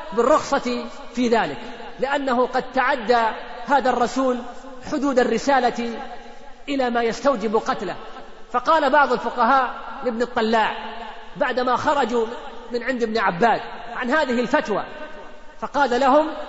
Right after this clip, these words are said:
"إنما بادرته بالفتوى خوفا أن يكسل الرجل عما عزم عليه من منابذة العدو، وعسى الله أن يجعل في عزيمته للمسلمين فرجا."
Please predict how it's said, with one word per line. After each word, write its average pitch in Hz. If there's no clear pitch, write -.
"إنما 254
بادرته 233
بالفتوى 262
خوفا 269
أن 233
يكسل 262
الرجل 240
عما 254
عزم 240
عليه 233
من 226
منابذة 247
العدو، 240
وعسى 254
الله 240
أن 233
يجعل 233
في 233
عزيمته 226
للمسلمين 220
فرجا." 160